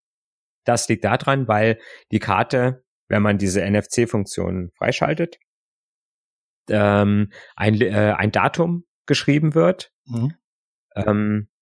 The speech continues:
Speaker 1: das ist, ähm, bei der Girocard sind das drei Monate. Normalerweise also neunzig Tage, ähm, für die das Limit für das kontaktlose Bezahlen ohne pin gilt.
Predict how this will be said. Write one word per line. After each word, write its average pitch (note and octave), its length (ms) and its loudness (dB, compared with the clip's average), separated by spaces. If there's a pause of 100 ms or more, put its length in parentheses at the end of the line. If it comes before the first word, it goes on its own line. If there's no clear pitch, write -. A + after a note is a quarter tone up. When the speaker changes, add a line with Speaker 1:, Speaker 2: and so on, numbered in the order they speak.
Speaker 1:
das - 220 -4
ist, - 340 -2
ähm, G2 460 2
bei F#2+ 100 0
der F#2+ 100 0
Girocard A2+ 520 0
sind G2 120 -2
das F#2+ 140 -2
drei F#2 220 -2
Monate. C#3+ 580 0 (800)
Normalerweise A2 640 2
also F#2+ 160 2
neunzig F#2+ 420 0
Tage, A#2 480 0 (540)
ähm, G#2+ 340 2
für A#2 220 -2
die B2 180 0
das - 520 0 (360)
Limit C#3 380 2
für A#2 200 0
das - 560 0 (760)
kontaktlose A#2 680 -2
Bezahlen G#2+ 480 -2
ohne G#2+ 260 0
pin G#2 320 -2
gilt. F#2+ 400 -2